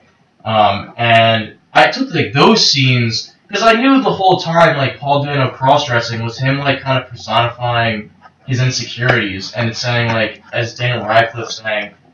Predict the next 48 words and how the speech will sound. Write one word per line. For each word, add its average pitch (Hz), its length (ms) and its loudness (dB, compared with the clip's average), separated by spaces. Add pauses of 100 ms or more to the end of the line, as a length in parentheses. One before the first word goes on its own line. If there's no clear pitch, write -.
"Well, 120 100 -20
talk 160 320 4
to 110 120 -10
her, 98 340 -12
you 120 140 -2
have 123 240 0
to 135 80 -10
talk 123 240 2
to 113 100 -12
her." 98 100 -10
It's, - 180 -6
like, 135 160 0
kind 156 260 2
of 160 40 -8
like, - 220 -2 (400)
uh, 120 300 4
Paul 123 220 -4
Dano's 117 360 0
character 110 480 -6 (140)
kind 143 220 -4
of 104 180 -6 (520)
working 147 440 4
through 127 480 0
that, 110 240 6
and 160 80 4
I 156 160 4
found 185 240 6
that, 226 180 6
like, - 140 0
incredibly, 147 760 -6
like, 123 200 -4
tragic, 151 480 0
because 131 240 -8
I 135 140 -2
knew 208 160 0
the 185 100 0
whole 165 240 0
time 131 600 2 (500)
it 151 140 4
was 143 200 2
supposed 143 400 -4
to 127 60 -2
be 113 180 -2
him, 117 360 0
like, 107 240 -4 (340)
Daniel 143 300 0
Radcliffe's 123 480 2
character, 113 800 -4